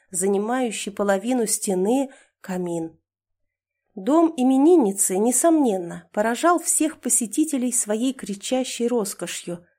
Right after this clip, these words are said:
на мой взгляд, граничившей с безвкусицей. «Мэтью!» — проворковала Луиза,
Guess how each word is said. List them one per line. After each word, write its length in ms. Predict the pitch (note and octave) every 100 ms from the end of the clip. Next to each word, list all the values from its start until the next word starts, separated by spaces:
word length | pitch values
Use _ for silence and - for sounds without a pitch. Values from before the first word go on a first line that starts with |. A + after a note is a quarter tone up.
| _ -
на 140 | G3
мой 160 | G3+ G3+
взгляд, 480 | F3+ F#3+ G3+ F#3+ F3+
граничившей 760 | F#3+ G3 G3 G3 F3+ - F#3
с 80 | F#3
безвкусицей. 880 | F3+ G3+ - F3+ E3+ F3+ - F3 - _ _ _ _ _ _ _ _
«Мэтью!» — 800 | F4 E4+ B3 G3+ - A#3 A3 A#3+ _
проворковала 640 | - F#3 F#3+ G3 F#3+ F#3 F#3+
Луиза, 580 | G3 G3+ G3 F3+ G3